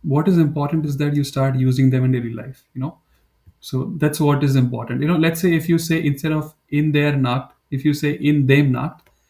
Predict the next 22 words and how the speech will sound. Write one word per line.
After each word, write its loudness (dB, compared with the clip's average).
it's -8
fine, 2
you -14
know, -12
as -2
long 2
as 0
you 0
used 0
it, -4
that's -6
fine. -4
Maybe 0
the 0
next 0
time -2
when 0
you 0
say -6
it, -10
correct -2
it. -14